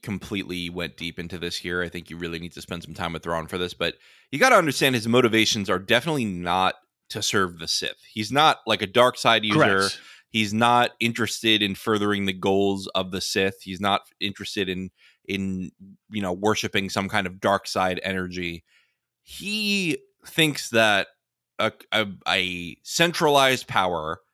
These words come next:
Speaker 1: that
Speaker 2: Mm.
Speaker 1: is keeping a tight grip on a, a, an area, you know, keeping a, a, a,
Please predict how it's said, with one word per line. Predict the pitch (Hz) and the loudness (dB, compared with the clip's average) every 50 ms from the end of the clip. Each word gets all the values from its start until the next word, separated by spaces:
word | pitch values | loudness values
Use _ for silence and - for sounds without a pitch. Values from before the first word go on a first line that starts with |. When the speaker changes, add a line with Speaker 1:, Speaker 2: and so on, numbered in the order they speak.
| _ _ _ | _ _ _
Speaker 1:
that | 101 98 98 87 | 2 2 4 4
Speaker 2:
Mm. | 160 151 127 92 | 4 4 2 0
Speaker 1:
is | 90 85 - - | -2 -6 -12 -10
keeping | - - 113 113 104 98 | -6 -6 -4 -4 -4 -6
a | 90 | -8
tight | - - 135 135 113 - _ | -4 0 0 0 0 0 _
grip | - 110 101 90 - - _ - | 0 0 0 0 0 -6 _ -2
on | 92 90 90 87 87 85 85 87 - _ _ _ _ _ _ _ _ _ _ _ _ _ _ 92 | 0 0 0 -2 -4 -6 -10 -14 -18 _ _ _ _ _ _ _ _ _ _ _ _ _ _ -8
a, | 92 92 87 85 87 85 - - _ _ 85 | -6 -6 -6 -6 -6 -8 -10 -12 _ _ -4
a, | 90 90 87 90 90 76 - - | -4 -4 -4 -8 -12 -8 -6 -6
an | 98 92 - | -6 -4 -2
area, | 90 95 95 92 90 87 85 85 87 87 | -2 -2 -2 -2 -4 -4 -4 -4 -4 -4
you | 90 90 87 | -6 -6 -6
know, | 90 90 85 | -8 -8 -8
keeping | - - 127 - 123 107 101 98 | -4 -4 -2 2 2 2 2 2
a, | 95 92 - - | 0 -2 -2 -4
a, | 90 90 85 - - - | -4 -4 -6 -6 -6 -4
a, | 87 85 | -4 -4